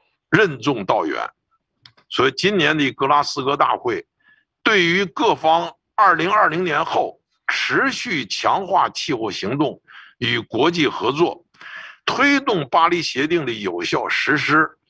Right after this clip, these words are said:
至关重要。所以格拉斯哥大会呢，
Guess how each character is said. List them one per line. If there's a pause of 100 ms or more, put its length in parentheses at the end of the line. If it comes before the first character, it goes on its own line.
(380)
至
关
重
要。 (540)
所
以
格
拉
斯
哥
大
会
呢，